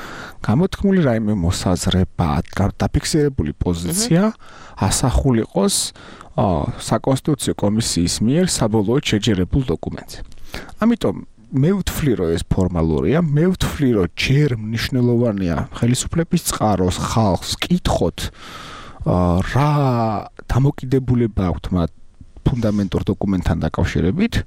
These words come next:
Speaker 1: და შემდეგ მივიღოთ გადაწყვეტილებები და არა პირიქით, ჯერ გადაწყვეტილებები
Speaker 2: მმ.
Speaker 1: მივიღოთ და აღნიშნული გადაწყვეტილებების შესახებ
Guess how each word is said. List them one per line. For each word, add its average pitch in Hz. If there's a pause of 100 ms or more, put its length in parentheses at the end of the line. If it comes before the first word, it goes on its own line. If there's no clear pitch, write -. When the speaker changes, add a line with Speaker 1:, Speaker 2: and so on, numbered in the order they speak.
(440)
Speaker 1:
და 233
შემდეგ 202
მივიღოთ 143
გადაწყვეტილებები 135
და 208
არა 208
პირიქით, 120
ჯერ 113
გადაწყვეტილებები 139
Speaker 2:
მმ. 143
Speaker 1:
მივიღოთ 143
და -
აღნიშნული 147
გადაწყვეტილებების 127
შესახებ 127